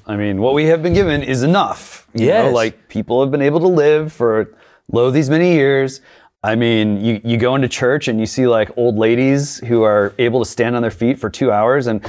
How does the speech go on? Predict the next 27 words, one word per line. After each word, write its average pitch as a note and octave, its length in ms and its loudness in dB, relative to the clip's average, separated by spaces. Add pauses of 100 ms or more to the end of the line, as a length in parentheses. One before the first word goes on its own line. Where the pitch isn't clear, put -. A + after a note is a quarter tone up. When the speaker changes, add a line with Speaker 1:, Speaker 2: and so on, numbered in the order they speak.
(180)
Speaker 1:
they're G2+ 140 -2
fasting D3+ 640 -2
and B2 100 -2
they're A#2 80 2
doing B2+ 220 0
prostrations C3+ 800 -2
and A2+ 200 -4
they're, A#2 120 2
like, A2+ 180 2
keeping E3 280 -6
their F#3+ 100 -6
bodies G#3 260 0
Speaker 2:
See, G3+ 60 0
fasting's G3 420 0
Speaker 1:
moving A3 80 0
Speaker 2:
a E3 40 -4
good A3+ 120 2
Speaker 1:
and D3 100 0
Speaker 2:
one. D3 100 2
Speaker 1:
limiting, G#3 260 0
right? D#4 320 2
I - 20 -4
mean, E3+ 160 2
this G3 160 0
is G#3+ 80 -4
basic D4+ 300 -2
stuff. G4 340 -4